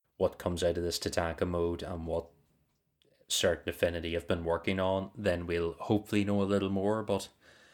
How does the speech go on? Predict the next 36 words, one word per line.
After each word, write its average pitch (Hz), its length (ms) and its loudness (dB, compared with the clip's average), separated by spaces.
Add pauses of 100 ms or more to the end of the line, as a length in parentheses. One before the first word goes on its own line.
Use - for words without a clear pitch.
(300)
that's 359 240 2
pretty 110 300 0
much 85 280 -2
it. 127 180 0
We 143 120 0
d-, 147 180 -4
like, 127 240 -6
we 139 140 0
don't 190 220 2
have 220 140 2
a 220 40 0
lot 196 180 2
of 175 100 2
other 175 180 4
Halo 147 280 2
news. 90 300 -2
It's - 140 -8
been 104 180 -2
very 123 260 0
bleak. 104 400 -2 (100)
I 92 80 0
said 127 240 0
to 127 60 0
Ian 123 140 2
before 110 280 0
the 104 80 0
show, 107 540 2 (380)
when 101 160 0
you 107 80 2
go 131 160 2
searching 127 420 0
for 117 160 0
Halo 123 260 2
news, 131 380 -2
there's 101 120 -4
been - 180 -12